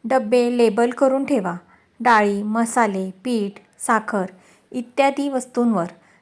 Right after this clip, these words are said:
स्पष्ट असे लेबल लावा, जेणेकरून पटकन ओळखता येईल. टिप नंबर पाच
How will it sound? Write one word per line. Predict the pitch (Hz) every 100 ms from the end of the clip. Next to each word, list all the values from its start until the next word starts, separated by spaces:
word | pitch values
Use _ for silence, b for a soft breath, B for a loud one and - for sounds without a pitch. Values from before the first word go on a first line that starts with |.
| b -
स्पष्ट | 285 277 - 294
असे | 247 240 247 240
लेबल | 208 247
लावा, | 233 190 175 180 b b b b
जेणेकरून | 202 247 254 285 285 226 196 202 b b b b -
पटकन | 254 - 285 254 240
ओळखता | 240 233 233 240
येईल. | 262 262 190 170 202 _ _ _ _ _ _ _ _ _ _ _ _ _ _ _ _ -
टिप | 294 302 -
नंबर | 269 254 254
पाच | 254 180 170 -